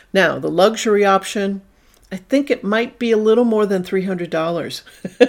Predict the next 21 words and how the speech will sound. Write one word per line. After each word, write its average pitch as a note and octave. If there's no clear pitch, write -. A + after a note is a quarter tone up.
<laughs> -
is D#3+
the -
Carmen G#3+
Rivera F3
harnesses. D#3+
Holy G3
crap. C#3+
So E3+
the E3
Carmen C4+
Rivera G#3+
harnesses, F#3
uh, D#3+
she -
is F#3
a A3
porn D#3
star, D#3+
and E3+
she F#3+